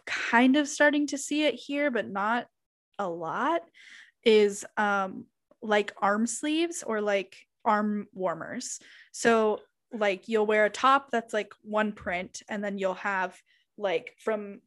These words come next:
your elbow to your hand or your wrist, uh, like, an arm warmer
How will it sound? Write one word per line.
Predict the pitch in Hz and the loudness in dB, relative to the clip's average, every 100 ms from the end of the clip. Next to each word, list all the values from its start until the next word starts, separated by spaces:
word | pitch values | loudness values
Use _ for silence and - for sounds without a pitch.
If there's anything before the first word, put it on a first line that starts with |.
| _ | _
your | 220 208 | -8 -6
elbow | - 220 214 214 208 | 0 0 2 0 0
to | - | -6
your | 208 196 196 190 _ - | -6 -4 -4 -6 _ -10
hand | 226 208 202 | -6 -4 -6
or | 196 | -8
your | 190 190 | -8 -8
wrist, | 190 190 190 - - - _ _ - | -4 -4 -2 -6 -8 -14 _ _ -20
uh, | - | -8
like, | 208 208 | -6 -2
an | 214 | -2
arm | 185 196 | 0 -2
warmer | 190 175 160 - - | -2 -6 -6 -8 -10